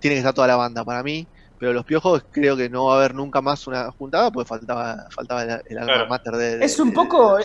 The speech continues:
Speaker 3: es un poco la, la, la pelea de Los Redondos, ¿no? O sea, el, el Indio y Sky, o sea,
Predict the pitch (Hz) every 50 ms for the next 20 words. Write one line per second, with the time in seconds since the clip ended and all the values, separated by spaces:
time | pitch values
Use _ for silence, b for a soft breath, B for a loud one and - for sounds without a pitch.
0 | - - 240 254 - 254 214 254 277 240 285 226 190 175 170 175 165 170 170 170
1 | 160 175 180 196 220 214 190 170 156 151 143 165 175 202 240 233 208 170 151 147
2 | 147 147 151 185 202 226 208 175 - - 160 147 139 135 135 135 135 135 135 139
3 | 139 147 147 156 156 151 156 165 - 160 151 160 180 190 196 190 180 175 160 147
4 | 143 147 147 - - 262 233 185 151 143 135 131 127 - - 135 123